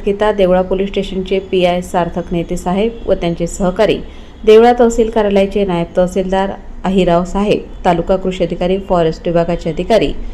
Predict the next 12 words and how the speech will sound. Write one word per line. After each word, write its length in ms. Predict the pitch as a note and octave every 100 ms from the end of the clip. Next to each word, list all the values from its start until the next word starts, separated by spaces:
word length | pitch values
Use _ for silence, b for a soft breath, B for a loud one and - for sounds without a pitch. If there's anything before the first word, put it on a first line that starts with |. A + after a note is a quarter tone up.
| B B -
यांनी 260 | A3 A#3+
रास्ता 320 | A3 G3+ G3+ A#3+
रोकोच्या 360 | A3+ G#3+ G#3+
ठिकाणी 400 | G3+ G3 F3+ F#3
तात्काळ 400 | F#3+ E3+ - E3+
उपस्थित 460 | D#3+ F#3+ F#3 G3+ G3+
राहून 300 | F#3 F#3+ F#3+
वरील 340 | F3 F3 G3+
विषयांचे 480 | G3+ G3+ E3+ E3+ F3
निवेदन 340 | E3+ D#3+ E3 E3
स्वीकारण्यात 560 | - F3+ F3+ F3 D#3
आले 180 | D#3+ D#3